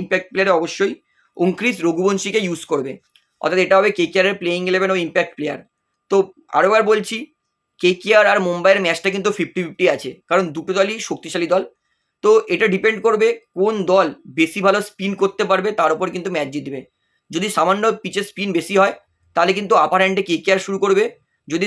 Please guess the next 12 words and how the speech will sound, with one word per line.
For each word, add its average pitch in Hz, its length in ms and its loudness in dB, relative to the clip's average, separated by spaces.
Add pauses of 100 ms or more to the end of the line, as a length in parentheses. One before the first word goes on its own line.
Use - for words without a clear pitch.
স্পিন 214 260 -8 (120)
কম 180 200 4
হয় 196 140 2
তাহলে 165 220 0
কিন্তু 190 140 -4 (100)
মুম্বাই 160 300 2
আপার 165 160 0
হ্যান্ডে 160 260 -2
শুরু 147 120 -4
করবে। 139 240 -6 (580)
তো 180 60 2 (280)
দেখা 180 180 2